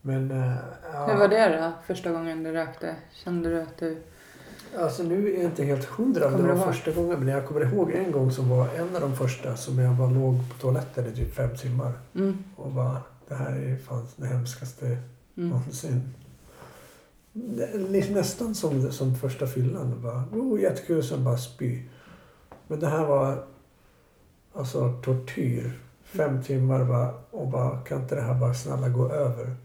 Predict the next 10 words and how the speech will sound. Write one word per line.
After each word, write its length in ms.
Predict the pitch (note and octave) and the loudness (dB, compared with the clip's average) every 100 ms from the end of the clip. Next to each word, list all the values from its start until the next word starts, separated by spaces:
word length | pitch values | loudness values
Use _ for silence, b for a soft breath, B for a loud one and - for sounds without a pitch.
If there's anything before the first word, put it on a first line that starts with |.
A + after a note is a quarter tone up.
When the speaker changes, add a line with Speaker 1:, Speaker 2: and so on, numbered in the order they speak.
| - | -8
Speaker 2:
Mm. 260 | F#3+ F#3+ F3+ | -2 0 0
Speaker 1:
F-, 160 | - - | -6 -8
typ 180 | C#3 B2+ | -6 -6
försöka 340 | - C#3+ C3 | -8 -8 -8
spy 520 | - - C#3+ C#3+ C3+ C3+ | -12 -10 -6 -2 -2 -2
och 240 | - C3 | -6 -6
det 160 | C3 A#2+ | -2 0
händer 360 | B2+ B2+ B2+ | 2 2 0
liksom 300 | B2 - - | 0 -4 -8
ingenting. 400 | C#3+ B2+ C3 B2 | -10 -8 -4 -4